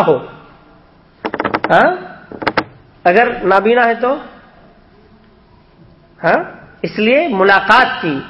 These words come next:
کہ جنہوں نے نبی صلی اللہ علیہ وسلم سے ملاقات کی ہو ایمان کی حالت میں، اور ایمان ہی کی حالت میں ان کی موت ہوئی ہو، وفات ہوئی ہو۔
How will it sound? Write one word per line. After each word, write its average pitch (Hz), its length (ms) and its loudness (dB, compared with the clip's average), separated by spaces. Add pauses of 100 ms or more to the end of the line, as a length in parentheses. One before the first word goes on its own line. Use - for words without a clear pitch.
(1400)
کہ 190 180 2
جنہوں 196 300 0
نے 262 140 2
نبی 202 200 -2
صلی 180 160 -2
اللہ 175 160 4
علیہ 165 200 2
وسلم 175 340 0
سے 190 280 -2 (720)
ملاقات 165 680 2
کی 240 140 2
ہو 240 140 2 (240)
ایمان 220 500 2
کی 247 100 0
حالت 196 440 2
میں، 190 180 0 (1300)
اور 262 340 4 (260)
ایمان 233 480 4
ہی 294 300 2
کی 311 120 0
حالت 220 460 2
میں 247 120 2
ان 220 140 2
کی 302 540 -2 (800)
موت 185 600 2
ہوئی 175 260 2
ہو، 151 240 2
وفات 160 540 0
ہوئی 147 160 0
ہو۔ 127 200 -6